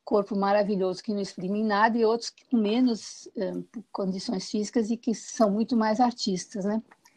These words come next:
Então, eu me rebelava. Então, é, o plié, por exemplo, não podia fazer um plié, sentar no plié, não podia des-, é, desco-, é,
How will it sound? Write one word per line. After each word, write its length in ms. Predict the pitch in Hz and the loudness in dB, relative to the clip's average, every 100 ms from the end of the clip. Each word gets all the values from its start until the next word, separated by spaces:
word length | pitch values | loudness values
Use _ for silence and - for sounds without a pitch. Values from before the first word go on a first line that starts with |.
| - - - - _ - | -20 -20 -20 -20 _ -2
Então, 600 | 214 - 240 208 220 233 | -2 0 6 8 8 6
eu 240 | 220 208 | 6 4
me 360 | 196 196 196 202 | 0 -2 0 -2
rebelava. 720 | 190 214 202 196 196 202 196 | 2 4 6 8 8 8 6
Então, 320 | 180 214 214 | -2 -4 0
é, 180 | 208 196 - 269 - | 0 0 -6 -20 -14
o 120 | 240 | -12
plié, 400 | 185 208 202 196 | -6 -4 0 0
por 180 | 196 214 | 0 -2
exemplo, 400 | 196 190 190 240 | -2 -4 -8 -8
não 80 | 185 | -12
podia 340 | - 196 202 | -10 -8 -6
fazer 280 | 196 185 175 | -6 -8 -8
um 80 | 190 | -10
plié, 500 | - 185 190 185 165 170 _ _ _ | -8 -6 -2 -2 -2 -8 _ _ _
sentar 520 | - - 202 190 180 | -8 -2 -2 2 0
no 80 | 185 | 0
plié, 360 | 185 196 196 190 | -2 0 2 0
não 120 | 190 | -2
podia 320 | 240 180 190 | -6 -2 -2
des-, 340 | 165 180 - | -2 -8 -8
é, 260 | - 190 170 | -6 -4 -4
desco-, 580 | - 165 190 - 185 180 | -6 -6 -6 -2 -2 -2
é, 160 | - 165 | -6 -8